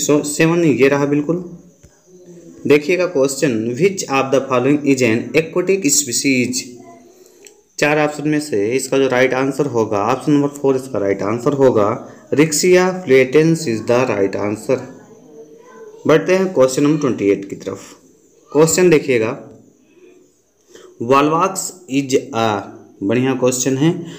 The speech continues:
और इसका जो राइट आंसर होगा ऑप्शन नंबर फ़ोर, colonial form is the right answer।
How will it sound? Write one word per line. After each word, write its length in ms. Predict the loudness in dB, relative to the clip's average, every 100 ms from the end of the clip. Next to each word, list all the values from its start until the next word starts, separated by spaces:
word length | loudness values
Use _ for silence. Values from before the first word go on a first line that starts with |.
| -18 -2
और 520 | 2 4 4 0 -4 -8
इसका 220 | -4 0
जो 80 | 2
राइट 240 | 2 2
आंसर 240 | 0 -2 -6
होगा 320 | -4 0 0
ऑप्शन 180 | 0 -2
नंबर 200 | -4 -4
फ़ोर, 600 | -4 -2 0 -2 -6 -14 -20 0 4
colonial 500 | 6 4 2 -2 -4
form 400 | -6 -4 -2 -2
is 180 | -4
the 240 | -2 -2 -2
right 460 | -2 -4 -4 -6
answer। 320 | -8 -6 -6